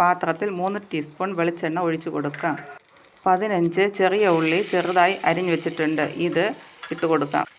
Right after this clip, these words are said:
ഇതിൽ രണ്ട് പച്ചമുളകും ഒരു തണ്ട് കറിവേപ്പിലയും ഉപ്പും ചേർത്ത് ഇളക്കി സോഫ്റ്റ് ആകുന്നത് വരെ വഴറ്റിയെടുക്കാം. കാൽ ടീസ്പൂൺ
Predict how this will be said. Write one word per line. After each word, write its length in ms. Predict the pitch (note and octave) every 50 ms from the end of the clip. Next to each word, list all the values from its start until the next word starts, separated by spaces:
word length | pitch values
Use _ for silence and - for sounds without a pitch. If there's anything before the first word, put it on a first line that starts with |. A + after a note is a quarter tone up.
| - - - - - - - - - - - F#3+ G3+
ഇതിൽ 240 | F3 F3 F#3 G3 B3 C#4 D4 - - - -
രണ്ട് 240 | F#3 E3+ F3 F#3 A3+ G#3+ G3
പച്ചമുളകും 680 | D#3 D#3+ - - F3+ E3+ E3+ E3 E3 D#3+ D3 F3 F3+ G3+ G3+ - - - - - F3+
ഒരു 120 | F3+ F#3 F#3+ G3+
തണ്ട് 160 | G3 G3 G#3 G3+ E3
കറിവേപ്പിലയും 680 | D#3 E3+ F3 F3 E3+ D#3+ D#3+ - E3 D#3+ D#3+ D#3+ F3+ F3+ D#3 E3+
ഉപ്പും 240 | E3+ - - A3 F#3+ E3+ E3
ചേർത്ത് 400 | D#3 D3+ D3+ D3 - - E3+ A3 C4 - - - - - - - - - - - - F#3+
ഇളക്കി 320 | F#3+ F3+ F3 F3 - G#3+ A3 -
സോഫ്റ്റ് 380 | - F3 E3+ F3+ E3+ - - G3 E3
ആകുന്നത് 380 | D#3 D#3+ D#3+ D#3+ D#3+ E3 E3 D#3+ D#3
വരെ 200 | D3+ D3+ D3+ E3 E3 E3 - -
വഴറ്റിയെടുക്കാം. 680 | - F3+ F3 E3+ F3 - E3 D#3 C#3+ C#3 D3 - - - - - - - - - - - - - - - - - - -
കാൽ 200 | - F#3 G3 G#3 G#3+ -
ടീസ്പൂൺ 420 | - G3 F3 E3 E3 - - F3+